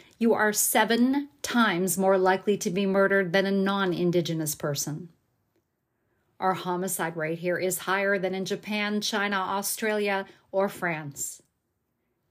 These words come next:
And can someone get away with murder in Canada? Yes, in many cases.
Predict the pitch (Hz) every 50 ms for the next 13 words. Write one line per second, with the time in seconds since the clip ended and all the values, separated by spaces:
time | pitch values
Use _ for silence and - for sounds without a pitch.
0 | _ _ _ _ - 196 185 - 196 180 175 - - 185 180 190 196 185 185 180
1 | 175 156 131 147 165 170 185 226 240 233 196 208 220 233 233 233 233 240 240 233
2 | 247 247 240 240 247 254 339 359 339 - _ _ _ _ _ _ _ _ _ _
3 | _ 156 175 185 269 240 - - - - 175 175 180 190 202 196 - 214 208 240
4 | 240 - - 156 143 151 - - -